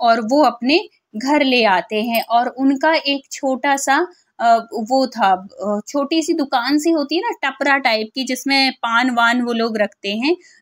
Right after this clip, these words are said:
तो उनका इसी का धंधा था, वो पान, अ, पान सुपारी ऐसे बेचते थे। तो वो एक बार क्या हुआ कि मेरे बेटे का जन्मदिन था, तो हम लोग गए हुए थे,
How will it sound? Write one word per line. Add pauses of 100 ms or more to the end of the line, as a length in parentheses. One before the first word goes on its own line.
तो (180)
उनका
इसी
का
धंधा
था,
वो
पान,
अ,
पान
सुपारी
ऐसे
बेचते
थे। (420)
तो (360)
वो (240)
एक
बार
क्या
हुआ
कि
मेरे (280)
बेटे
का
जन्मदिन
था,
तो
हम
लोग
गए
हुए
थे,